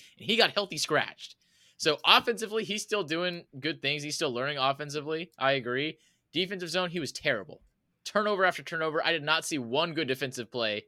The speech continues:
in his own zone. The first goal is a hundred percent on him. What are you doing? Why are you chasing the guy behind the net? That is the dumbest play I've seen him make individually.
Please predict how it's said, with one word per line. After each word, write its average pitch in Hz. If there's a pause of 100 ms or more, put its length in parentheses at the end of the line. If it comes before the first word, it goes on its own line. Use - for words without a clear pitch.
(260)
in 135
his 135
own 120
zone. 101 (440)
The 123
first 202
goal 156
is 151
a 151
hundred 185
percent 175
on 147
him. 123 (580)
What 226
are 440
you 220
doing? 190 (340)
Why 175
are -
you 320
chasing 247
the 240
guy 208
behind 190
the 185
net? 180 (340)
That 190
is 185
the 135
dumbest 175
play 170
I've 147
seen 165
him 135
make 127 (480)
individually. 127